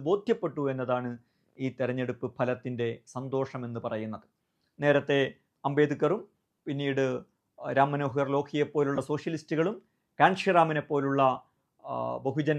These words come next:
രാഷ്ട്രീയത്തിൻ്റെ ആളുകളും മണ്ഡൽകാലത്ത് വി പി സിംഗും ഒക്കെ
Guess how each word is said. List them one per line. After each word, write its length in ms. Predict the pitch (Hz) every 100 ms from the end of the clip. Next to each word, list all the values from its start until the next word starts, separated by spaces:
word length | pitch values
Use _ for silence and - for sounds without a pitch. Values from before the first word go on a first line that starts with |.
| 135
രാഷ്ട്രീയത്തിൻ്റെ 640 | 143 143 147 143 143 143 139
ആളുകളും 360 | 147 147 160 285 - _ _ -
മണ്ഡൽകാലത്ത് 600 | 139 147 147 143 139 - 139
വി 80 | 147
പി 100 | 170 151
സിംഗും 300 | 151 147 135 - _ _ _ _ 180
ഒക്കെ 240 | -